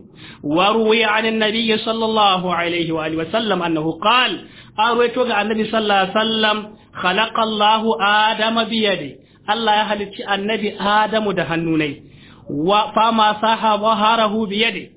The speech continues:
Allah ɗaukin sirri ya shahi bayan Annabi Adamu da hannunai. Fastakhraja minhu dhurriyyata. Allah ya hidda duk zuriyar da za ta hito cikin Annabi Adamu. Sai ga sun hito, a,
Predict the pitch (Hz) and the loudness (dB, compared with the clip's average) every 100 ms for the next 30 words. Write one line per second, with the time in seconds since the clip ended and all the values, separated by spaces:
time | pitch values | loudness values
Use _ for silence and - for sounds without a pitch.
0 | _ - 208 226 208 208 226 220 226 220 | _ -6 -2 0 -2 -4 -4 -4 -4 -2
1 | 226 226 226 202 202 160 175 226 226 233 | 0 0 0 -2 -2 -2 2 4 6 4
2 | 233 220 202 196 220 214 214 208 - - | 0 -2 -2 -2 -2 -2 -6 -8 -14 -20
3 | _ - 208 208 196 214 196 185 170 214 | _ -2 2 2 0 -2 -2 -2 -2 2
4 | 220 214 214 202 190 - _ - - 185 | 2 2 2 0 -4 -18 _ -16 -4 -2
5 | 180 - 196 185 - 165 196 202 202 190 | -2 -4 -4 -4 -4 -6 -4 -2 -2 0
6 | 214 196 202 175 185 175 175 160 175 208 | 0 0 0 0 0 0 0 0 0 0
7 | 180 139 - - - - - - - 214 | -2 -4 -8 -20 -20 -20 -20 -10 -2 0
8 | 214 196 180 190 220 208 185 170 240 196 | 2 0 0 -2 -4 -4 -4 -2 -2 0
9 | 208 196 226 214 185 160 185 208 226 226 | 0 2 2 0 -2 -2 0 2 0 0
10 | 180 196 214 - - - 220 220 202 185 | -4 0 -2 -2 -6 -4 -2 0 2 2
11 | 208 185 170 175 180 165 135 - - - | 0 0 -2 0 -2 -4 -8 -16 -20 -4
12 | 247 247 208 196 190 185 240 233 226 226 | -2 0 2 0 0 -2 0 0 2 0
13 | 180 233 247 226 226 - - - - - | -2 -2 0 0 -2 -14 -20 -20 -20 -20
14 | - - - - - 214 196 | -20 -20 -20 -6 0 2 2